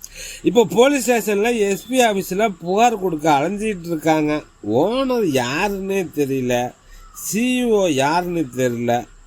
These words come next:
யார் மேல புகார் கொடுக்கறது? எத்தனை சதுரங்க வேட்டை படம் வந்தாலும் மக்களுக்கு விழிப்புணர்வு ஏற்பட்ட மாதிரியே தெரியல. நம்மளோட பேராசை தான் இதுக்கெல்லாம் மிக முக்கிய காரணம்.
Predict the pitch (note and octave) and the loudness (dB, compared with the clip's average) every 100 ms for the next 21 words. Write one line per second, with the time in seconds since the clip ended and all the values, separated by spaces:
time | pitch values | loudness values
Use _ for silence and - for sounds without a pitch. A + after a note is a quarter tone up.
0 | _ _ G2+ A#2 D3+ A#3 A3 G3 F#3 D#3 | _ _ -4 0 2 0 -2 -2 -2 -4
1 | B2+ C3+ E3+ D#3 C3+ C3+ A#2 C3 A#2+ B2 | -6 -2 0 0 -2 -4 -4 -4 -2 -2
2 | B2 - - - - A2+ D3+ - A#3+ G#3+ | -4 -8 -20 -20 -4 0 0 0 -2 2
3 | F#3+ - D#3 F#3+ B3 A#3+ G#3+ F#3+ D#3+ D#3 | 0 0 -2 0 -2 0 0 0 0 -2
4 | A#2+ B2+ D#3+ G3+ F#3+ D#3+ D3+ F#3+ G3+ B2+ | -2 -4 -2 -2 -4 0 0 0 -2 -4
5 | - G2 B2 - A3 F#3 E3 G#3+ F3+ B2 | -8 -10 -12 -4 -2 -2 -4 -2 0 0
6 | D3 A3+ F3+ G#3 G#3 D#3 F3+ E3+ C3 F#3+ | -4 -4 -6 -4 -2 0 -2 0 0 0
7 | G3+ A3+ F#3 F#3 F3 D#3+ F#3+ G3+ G3 G#3 | -2 -4 -2 -2 -2 -2 -2 -2 -4 0
8 | A#3 G3 C3 E3 F3+ G#3 F#3 E3+ - - | 0 0 -4 -2 -2 0 -2 -4 -6 -20
9 | - - - - - - - - G2+ F#3+ | -20 -20 -20 -20 -20 -20 -16 -12 -4 0
10 | G#3 F#3 D3+ - D3+ A#3 C4+ C4+ A#3 G3+ | 0 0 -4 -4 0 2 2 0 0 -2
11 | E3+ F3 F3+ A2 - _ _ - C3+ C3 | 0 0 0 -4 -10 _ _ -2 -2 0
12 | C#3 D3 B2+ A#2 C#3 D3 C#3+ C3 E3 D#3+ | -2 -2 -2 -4 -4 -4 -4 -4 -2 -2
13 | A#2 A#2+ B2 A#2 A#2 G#2+ | -2 -4 -2 -2 -6 -8